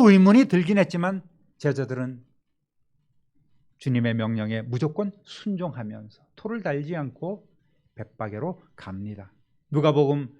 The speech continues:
십구 장 삼십이 절 평행 구 절을 보면 "보내심을 받은 자들이 가서 그 말씀대로 만난지라." 이렇게 돼 있어요.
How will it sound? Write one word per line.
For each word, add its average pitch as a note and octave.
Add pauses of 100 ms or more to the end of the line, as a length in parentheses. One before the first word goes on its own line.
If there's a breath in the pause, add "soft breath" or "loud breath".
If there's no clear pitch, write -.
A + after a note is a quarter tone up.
(140 soft breath)
십구 D3+
장 C3+
삼십이 A#2+
절 D#3+
평행 D3
구 B2
절을 A#2
보면 G#2+ (1600 soft breath)
"보내심을 G#3
받은 G3+
자들이 G3
가서 F3+
그 E3
말씀대로 F#3+
만난지라." B2
이렇게 B2+
돼 G#2+
있어요. G2